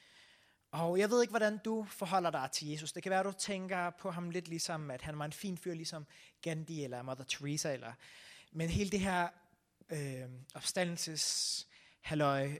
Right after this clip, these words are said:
øh, fortællingen her, er måske lige lovlig fantasyagtig for dig. Og det er også helt okay, hvis du har det sådan.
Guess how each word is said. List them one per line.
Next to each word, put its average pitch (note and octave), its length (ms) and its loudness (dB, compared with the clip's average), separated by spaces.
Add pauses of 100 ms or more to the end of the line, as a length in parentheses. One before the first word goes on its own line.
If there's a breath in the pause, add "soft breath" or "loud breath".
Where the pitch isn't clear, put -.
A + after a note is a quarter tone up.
øh, C3+ 160 -2
fortællingen D3 480 0
her, C#3+ 280 0 (120)
er E3 80 -2
måske D#3 240 -6
lige G3+ 160 -2
lovlig E3 380 -2
fantasyagtig D#3+ 880 -2
for - 100 -8
dig. - 220 -12 (340 loud breath)
Og E3 60 -10
det G3+ 40 4
er G3 40 6
også F#3 140 6
helt G#3 180 2
okay, G3+ 280 -4
hvis F#3 120 -10
du F3 100 -12
har F#3 220 -4
det F3 80 -8
sådan. C#3+ 320 -8